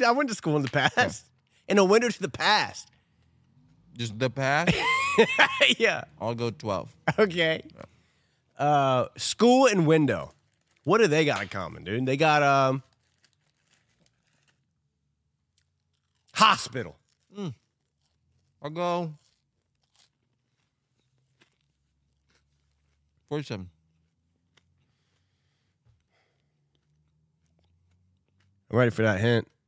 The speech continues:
Speaker 1: <laughs>
Speaker 2: Just say house.
Speaker 1: I thought I said house.
Speaker 2: Mm.
Speaker 1: House.
Speaker 2: Okay.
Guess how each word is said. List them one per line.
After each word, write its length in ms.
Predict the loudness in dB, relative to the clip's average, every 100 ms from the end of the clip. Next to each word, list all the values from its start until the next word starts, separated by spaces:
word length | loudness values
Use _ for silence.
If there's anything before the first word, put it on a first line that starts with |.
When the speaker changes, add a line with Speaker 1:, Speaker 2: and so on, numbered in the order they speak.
| _ _ _ _ _ -10
Speaker 1:
<laughs> 1120 | -8 -6 -6 -8 -10 -8 -6 0 0 2 -2 -2 -20 _ _ _ _ _ _ _ _ _ _ _ _ _ _ _ _ _ _
Speaker 2:
Just 220 | -16 -16 -12
say 400 | -8 -6 -6 -8 _ _ _ _ _ _ _ _ _
house. 420 | -16 -16 -16 -20 _ _ _ _ _ _ _ _ _ _
Speaker 1:
I 60 | -2
thought 180 | 2 2
I 60 |
said 260 | 4 4 4
house. 460 | 4 2 0 -10 _ -12
Speaker 2:
Mm. 200 | -12 -14 _ 2
Speaker 1:
House. 520 | 4 6 4 -2 -14 _ _ _ _ _ _ _ _ -12
Speaker 2:
Okay. 200 | -10